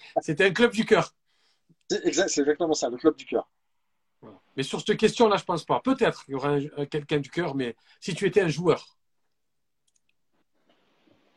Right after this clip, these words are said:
Speaker 2: Ah, <laughs> un joueur. Euh, un joueur, je serais, euh,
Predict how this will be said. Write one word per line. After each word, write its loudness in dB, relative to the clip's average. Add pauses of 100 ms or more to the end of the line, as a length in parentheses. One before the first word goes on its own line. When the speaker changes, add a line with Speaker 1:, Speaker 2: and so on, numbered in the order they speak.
Speaker 2:
Ah, 2 (200)
<laughs> -16
un 2
joueur. 8 (1300)
Euh, 10 (1000)
un 10
joueur, 10
je 2
serais, 4
euh, 4